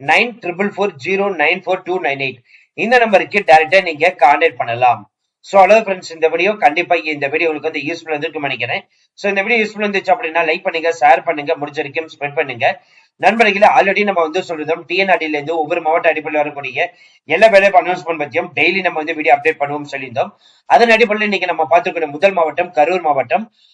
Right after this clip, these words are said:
அடுத்தடுத்து ஒவ்வொரு நாளும் ஒவ்வொரு மாவட்ட அடிப்படையில் வரக்கூடிய எல்லா வேலையுமே வந்து நாங்க அப்டேட் பண்ணிட்டே இருக்க போறோம். அதனால நீங்க பண்ண வேண்டிய ஒரே விஷயம், நம்ம சேனல் வந்து ஃபாலோ பண்ணாதவங்க கண்டிப்பா வந்து ஃபாலோ பண்ணிக்கோங்க. இனிமே நம்மளுடைய Telegram, Facebook, Instagram and WhatsApp குரூப் ஜாயின் பண்ணீங்கன்னா, கண்டிப்பா ஜாயின் பண்ணிக்கோங்க.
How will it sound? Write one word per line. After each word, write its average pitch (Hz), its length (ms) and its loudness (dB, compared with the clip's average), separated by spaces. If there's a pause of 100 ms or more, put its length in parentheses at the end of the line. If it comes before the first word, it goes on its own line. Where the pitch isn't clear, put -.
(100)
அடுத்தடுத்து 220 640 2
ஒவ்வொரு 196 360 2
நாளும் 170 380 2
ஒவ்வொரு 165 320 0
மாவட்ட 165 240 2
அடிப்படையில் 156 360 0
வரக்கூடிய 147 360 -4
எல்லா 165 160 4
வேலையுமே 151 420 -2
வந்து 147 200 0
நாங்க 147 240 0
அப்டேட் 185 280 2
பண்ணிட்டே 143 260 -2
இருக்க 143 180 -8
போறோம். 160 280 -4 (360)
அதனால 233 300 4
நீங்க 196 240 -2
பண்ண 156 220 0
வேண்டிய 151 260 -2
ஒரே 151 180 -2
விஷயம், 165 320 -4
நம்ம 135 220 -4
சேனல் 180 320 0
வந்து 160 160 -4
ஃபாலோ 165 260 0
பண்ணாதவங்க 147 460 -2
கண்டிப்பா 156 300 0
வந்து 147 180 -8
ஃபாலோ 147 220 -2
பண்ணிக்கோங்க. 131 440 -6 (580)
இனிமே 220 280 2
நம்மளுடைய 185 560 0
Telegram, 190 460 0
Facebook, 170 500 -6
Instagram 165 420 -6
and 147 160 -2
WhatsApp 151 340 2
குரூப் 156 200 -10
ஜாயின் 156 160 0
பண்ணீங்கன்னா, 151 300 -4
கண்டிப்பா 143 320 -6
ஜாயின் 147 240 2
பண்ணிக்கோங்க. 127 380 -6